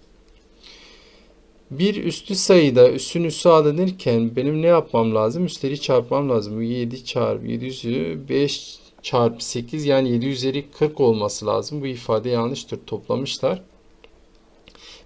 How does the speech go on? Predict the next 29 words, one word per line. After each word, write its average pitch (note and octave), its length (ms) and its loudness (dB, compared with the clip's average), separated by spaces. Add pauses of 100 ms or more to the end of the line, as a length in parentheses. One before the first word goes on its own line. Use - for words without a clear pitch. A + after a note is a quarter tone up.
Bölme D3+ 340 6
işleminde F#3+ 640 4
tabanlar D#3 760 6 (220)
aynı. F3 680 4
Ben E3 180 6
ne F3+ 40 6
yapacağım? F#3 720 6
Paydadaki C3+ 720 4
üssü D3+ 240 -6
yukarıya C3 420 2
eksi B2 260 -4
olarak D#3+ 300 2
çıkaracağım. F3 580 4 (500)
On D#3+ 200 6
sekiz B2+ 380 2
eksi A#2+ 300 0
on D#3+ 160 4
üç. - 260 -6
Ne E3+ 80 -2
olması E3 420 6
lazım? C#3+ 260 6
İki E3+ 180 -4
üzeri D3+ 260 0
beş E3 220 0
olması A#2 360 2
gerekiyordu. A2+ 540 -4
Bu F3 100 -2
da C#3+ 60 4
yanlış. A#2 640 2